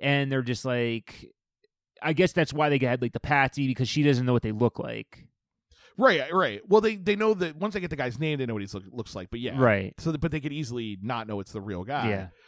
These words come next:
Speaker 2: But then make the visions different. Like, make them, I don't know. Like, find a way to make it
Speaker 1: Make
Speaker 2: so she
Speaker 1: them that
Speaker 2: can
Speaker 1: you, you're in the killer's point of view then.
Speaker 2: Right. Ex-, ah, there you go.
Speaker 1: <laughs>
Speaker 2: See? Like, that's a way better movie. Also, what's with the tapes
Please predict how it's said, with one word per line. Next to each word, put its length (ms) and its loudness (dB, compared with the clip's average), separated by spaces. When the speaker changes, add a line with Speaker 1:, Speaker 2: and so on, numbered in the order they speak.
Speaker 2:
But 120 -2
then 100 -2
make 180 -4
the 80 0
visions 440 -2
different. 420 -2
Like, 220 -2
make 220 -4
them, 420 -8
I 100 -8
don't 120 -10
know. 140 -14
Like, 160 -6
find 260 0
a 60 4
way 140 0
to 60 -2
make 120 -4
it 40 0
Speaker 1:
Make 180 6
Speaker 2:
so 80 6
she 60 0
Speaker 1:
them 120 -4
that 100 0
Speaker 2:
can 80 -2
Speaker 1:
you, 100 -4
you're 320 2
in 60 2
the 60 0
killer's 300 0
point 200 -6
of 60 -8
view 160 -2
then. 280 -12
Speaker 2:
Right. 340 0
Ex-, 240 -16
ah, 420 -8
there 120 -4
you 140 4
go. 160 -6
Speaker 1:
<laughs> 180 -2
Speaker 2:
See? 420 0
Like, 380 2
that's 260 2
a 60 0
way 200 2
better 200 -2
movie. 260 -4
Also, 260 -2
what's 200 -2
with 120 0
the 80 -2
tapes 560 -8